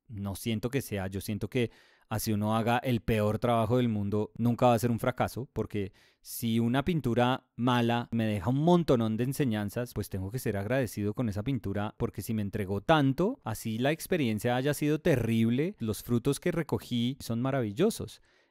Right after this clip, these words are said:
Entonces, yo no desecho tan rápidamente lo que podríamos considerar como una mala pintura, o un mal ejercicio.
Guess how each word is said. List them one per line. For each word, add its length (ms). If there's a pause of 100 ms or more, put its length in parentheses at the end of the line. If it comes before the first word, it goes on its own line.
Entonces, 600 (260)
yo 300
no 180
desecho 400
tan 200
rápidamente 840
lo 140
que 120
podríamos 500
considerar 600
como 240
una 400 (160)
mala 360
pintura, 520 (280)
o 100
un 120
mal 240
ejercicio. 720